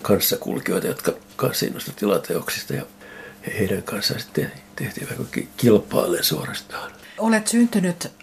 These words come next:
Speaker 2: alkujaan Helsingissä ja saanut taiteellista verenperintöä vanhemmiltasi. Mitkä asiat sinua kiinnosti silloin lapsena?
Speaker 1: Lähinnä kiinnosti eläimet, kiinnosti ihan pienenä lapsena. Mä tota, toin kaikkea, kuvittelin, että tarvitsee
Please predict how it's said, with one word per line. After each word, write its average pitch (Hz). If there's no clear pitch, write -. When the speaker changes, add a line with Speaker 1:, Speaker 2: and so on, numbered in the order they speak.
Speaker 2:
alkujaan 175
Helsingissä 165
ja 147
saanut 151
taiteellista 170
verenperintöä 147
vanhemmiltasi. 123
Mitkä 196
asiat 175
sinua 165
kiinnosti 151
silloin 143
lapsena? -
Speaker 1:
Lähinnä 113
kiinnosti 101
eläimet, 95
kiinnosti -
ihan -
pienenä -
lapsena. 65
Mä 101
tota, -
toin 101
kaikkea, -
kuvittelin, -
että -
tarvitsee -